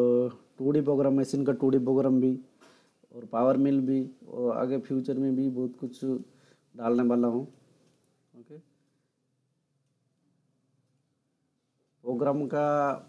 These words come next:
पूरा पैकेज रहता है इसमें, टू डी होने दो, पावर मिल का थ्री डी होने दो, मास्टर गेम का टू डी होने दो, मास्टर गेम का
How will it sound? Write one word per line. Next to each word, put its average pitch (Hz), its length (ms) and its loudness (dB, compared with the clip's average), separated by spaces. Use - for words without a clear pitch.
पूरा 139 280 -2
पैकेज 131 420 -2
रहता 135 280 -2
है 127 60 -2
इसमें, 127 280 -8
टू 143 140 0
डी 147 120 4
होने 143 280 4
दो, 135 500 0
पावर 139 220 2
मिल 143 220 0
का 147 100 2
थ्री 151 140 -4
डी 147 100 2
होने 135 280 2
दो, 135 260 0
मास्टर 131 340 -4
गेम 139 200 -4
का 139 120 -4
टू 139 200 -4
डी 143 80 0
होने 135 240 0
दो, 131 100 -2
मास्टर 127 320 -4
गेम 131 120 -4
का 135 80 -4